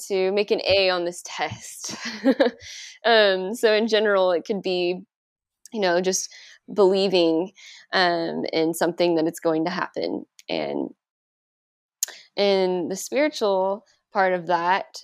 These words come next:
would be, there's a verse that says, "Faith is being sure of what you hope for and certain of what you do not see."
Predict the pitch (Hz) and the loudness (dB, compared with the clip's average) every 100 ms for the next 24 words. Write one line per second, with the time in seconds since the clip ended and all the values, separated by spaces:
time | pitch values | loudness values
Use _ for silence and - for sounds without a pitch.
0 | - 185 180 175 190 180 175 170 180 180 | -8 -2 0 -2 -2 -2 0 0 -2 -6
1 | _ _ _ _ _ _ _ _ _ _ | _ _ _ _ _ _ _ _ _ _
2 | _ - - - _ 208 208 196 185 180 | _ -20 -20 -20 _ 2 4 2 -2 0
3 | 185 185 185 180 - 214 220 214 185 190 | 0 -4 -4 -6 0 2 2 0 -2 -4
4 | 180 - 220 220 196 196 190 185 185 - | -4 0 2 2 2 0 0 0 -2 -2
5 | 175 160 156 160 - 156 - 226 196 180 | 0 0 0 -8 -8 -8 0 2 4 0
6 | 165 170 - 165 165 175 - 170 160 165 | -4 -6 -6 -8 0 0 0 -6 -4 -2
7 | 151 151 - - 196 78 185 | -2 -6 -10 -8 -8 -8 -12